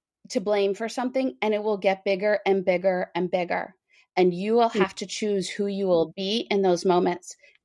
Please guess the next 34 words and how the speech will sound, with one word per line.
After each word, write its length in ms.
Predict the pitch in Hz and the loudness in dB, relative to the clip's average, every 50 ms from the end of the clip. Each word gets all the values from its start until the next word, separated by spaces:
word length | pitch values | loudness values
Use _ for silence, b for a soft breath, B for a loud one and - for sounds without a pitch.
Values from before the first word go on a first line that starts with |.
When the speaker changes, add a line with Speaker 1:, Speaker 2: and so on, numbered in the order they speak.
| - 170 | -12 -8
Speaker 1:
because 480 | 156 214 196 185 - 208 190 185 - - - _ _ _ _ - | -6 -6 -6 -4 -2 -2 -2 -2 -4 -6 -8 _ _ _ _ 0
I'm 300 | 262 285 320 330 330 320 | 2 4 6 6 6 6
the 120 | 247 247 | 4 4
woman 340 | 226 202 196 185 185 175 175 | 4 4 2 2 2 0 0
they're 120 | 175 165 160 | 0 -2 -4
talking 420 | - - 180 180 - - 185 170 | -4 -6 -8 -8 -8 -6 -6 -6
about. 280 | 165 165 160 160 - - _ _ _ _ _ _ _ _ | -4 -4 -6 -6 -8 -10 _ _ _ _ _ _ _ _
Your 120 | - 226 220 | -2 0 2
Speaker 2:
<laughs> 0 | |
Speaker 1:
sister's 680 | - 220 196 - 359 392 - - - 359 277 233 - | 4 4 4 4 2 0 -2 -2 0 0 0 0 -2
the 100 | - 214 | -2 0
woman 300 | 190 175 180 180 180 180 | 2 2 4 4 4 2
they're 140 | 175 165 165 165 | 2 0 -2 -4
talking 400 | - - 165 - _ - 165 165 | -4 -8 -8 -8 _ -4 -2 -2
about. 340 | 165 170 165 170 180 - b b b b b b b b b _ - | -2 -2 -4 -4 -6 -8 b b b b b b b b b _ 2
The 380 | 196 247 240 226 220 214 - - - - - | 6 6 8 8 8 6 4 0 -10 -6 0
friends 360 | - 277 262 277 285 294 269 | 4 4 4 4 4 2 0
you 120 | 277 269 254 | 0 -2 -2
have 280 | 254 254 233 226 226 | 0 -2 -2 -2 -2
who 100 | - 233 | -4 -8
you 220 | 220 185 202 208 190 | -8 -8 -8 -10 -4
value, 680 | 180 226 208 220 220 226 247 240 262 269 285 294 294 - _ _ - - - | 0 0 2 4 4 2 2 0 -2 -2 -2 -4 -6 -10 _ _ -20 -12 -6
who 400 | - 240 233 226 226 214 208 196 b b b b b b b b _ _ _ _ _ | -4 -2 -2 -2 -2 -2 -4 -8 b b b b b b b b _ _ _ _ _
are 240 | - 214 220 208 196 | 4 6 6 4 4
girls, 640 | 196 180 - 226 233 233 240 254 254 277 294 285 - - - | 0 -4 -2 0 0 2 4 4 4 2 2 0 -2 -2 -2
are 120 | 208 202 | -2 -2
women, 360 | 196 226 233 247 240 240 - _ - 190 180 - | -2 -2 -4 -4 -4 -6 -8 _ -14 -18 -12 -4
that's 360 | - 233 220 226 226 - - - | 0 2 2 2 0 -2 -6 -8
who 100 | - 262 | -6 -4
they're 200 | 208 233 214 202 | -2 0 -2 -2
talking 340 | - - 185 185 - - 185 | -2 -6 -10 -6 -4 -2 -2
about. 200 | 185 180 170 - b b b b b b _ | 0 -2 -4 -6 b b b b b b _
And 400 | - 208 208 208 185 175 175 180 | 2 2 2 2 0 -4 -6 -2
this, 440 | 180 233 262 294 359 370 - - - | 2 4 4 4 2 0 -4 -12 -14